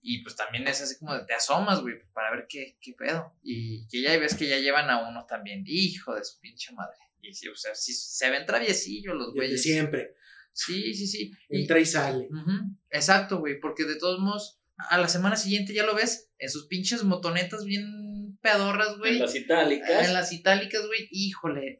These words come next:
Speaker 1: más ruidosas de lo, o sea, hacen más ruido que de lo que
Speaker 3: Entre
Speaker 1: avanzan,
Speaker 3: más
Speaker 1: güey.
Speaker 3: ruido hacen, más las quieren los cabrones.
Speaker 1: No, no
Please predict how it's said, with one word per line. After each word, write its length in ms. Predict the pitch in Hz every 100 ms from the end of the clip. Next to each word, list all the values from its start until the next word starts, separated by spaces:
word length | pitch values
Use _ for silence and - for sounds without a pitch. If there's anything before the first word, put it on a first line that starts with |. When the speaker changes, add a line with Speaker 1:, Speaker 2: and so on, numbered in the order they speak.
| _
Speaker 1:
más 200 | 160 202
ruidosas 580 | 233 233 208 214 240 240
de 100 | 202
lo, 160 | 165 160
o 60 | 151
sea, 180 | 160 151
hacen 300 | 175 214 220
más 140 | 214
ruido 240 | 214 208
que 80 | 185
de 80 | 165
lo 60 | 139
que 60 | 135
Speaker 3:
Entre 20 | 156
Speaker 1:
avanzan, 400 | 160 165 165 170
Speaker 3:
más 160 | 196
Speaker 1:
güey. 140 | 208 220
Speaker 3:
ruido 80 | 226
hacen, 180 | 226 220
más 120 | 226
las 200 | 226 220
quieren 360 | - 202 208 180
los 140 | 165 160
cabrones. 500 | 151 147 175 165 160 180
Speaker 1:
No, 120 |
no 80 | 180